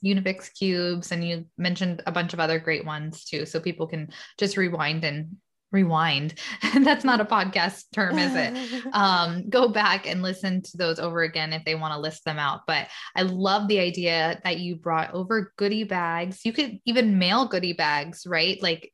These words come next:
Speaker 1: you know, I know you were able to do it before covid got really serious, but at this point, if someone's still not able to see a client in person, they could certainly mail it too.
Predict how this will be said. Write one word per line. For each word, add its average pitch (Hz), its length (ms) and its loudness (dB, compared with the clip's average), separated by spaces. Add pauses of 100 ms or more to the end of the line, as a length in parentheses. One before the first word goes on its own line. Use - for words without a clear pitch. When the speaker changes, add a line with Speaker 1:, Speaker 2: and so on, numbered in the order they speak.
Speaker 1:
you 202 140 2
know, 165 80 0
I 165 140 0
know 190 100 0
you 185 160 0
were 180 80 0
able 175 180 -2
to 175 80 -6
do 170 160 -2
it 165 80 -2
before 165 300 -4
covid 170 480 0 (360)
got 180 180 0
really 185 460 -2
serious, 233 640 2
but 185 180 0
at 175 140 0
this 220 200 -2
point, 190 380 0
if 180 160 -2
someone's 185 380 -2
still 254 160 0
not 233 160 2
able 202 200 0
to 185 80 -2
see 185 140 -6
a 175 60 -4
client 170 280 -2
in 165 80 -4
person, 170 440 -2
they 165 140 2
could 165 360 0
certainly 165 460 -4
mail 151 260 -2
it - 160 -6
too. - 220 -4